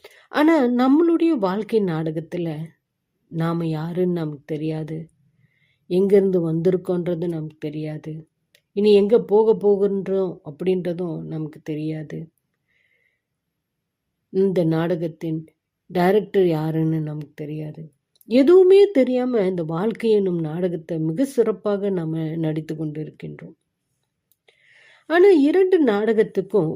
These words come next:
ஒரே ஒரு ஒற்றுமை உண்டு. அதாவது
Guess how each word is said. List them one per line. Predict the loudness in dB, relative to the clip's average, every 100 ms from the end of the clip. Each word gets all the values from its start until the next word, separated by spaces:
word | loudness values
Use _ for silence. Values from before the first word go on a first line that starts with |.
| -4
ஒரே | -2 0 2 2 2
ஒரு | 2 2 2 -2 -2
ஒற்றுமை | -6 -2 0 2 0
உண்டு. | -2 -6 -10 -16 _ _ _ _ _ _ _ _ _ _ _ _ _ -2
அதாவது | 4 6 6 2